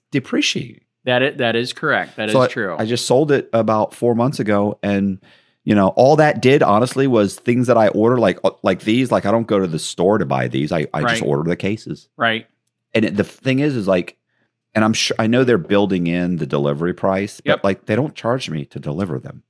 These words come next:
Speaker 2: Right.
Speaker 1: So it's like, you'll order stuff that's like, "I just ordered something for, like, twenty bucks or fifteen bucks," and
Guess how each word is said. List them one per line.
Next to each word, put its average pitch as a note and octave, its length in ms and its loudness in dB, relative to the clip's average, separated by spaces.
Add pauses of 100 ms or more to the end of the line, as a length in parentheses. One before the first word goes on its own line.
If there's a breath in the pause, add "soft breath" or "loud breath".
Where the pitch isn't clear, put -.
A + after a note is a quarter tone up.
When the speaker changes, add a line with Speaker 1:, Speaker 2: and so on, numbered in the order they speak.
(120)
Speaker 2:
Right. A2+ 300 0 (160)
Speaker 1:
So C#3 100 4
it's B2+ 100 4
like, B2 140 2
you'll C3+ 180 4
order F3+ 160 4
stuff C3+ 300 -2
that's - 200 -14
like, A2 240 -2 (320 soft breath)
"I D#3+ 80 -8
just A#3+ 240 -6
ordered D#3+ 280 -8
something B2+ 320 -8
for, A#2+ 120 -10
like, A2 240 -2
twenty D#3+ 300 -6
bucks C#3 460 -6
or F3 60 -8
fifteen C#3+ 440 -8
bucks," C3 260 -6
and G#2+ 120 -8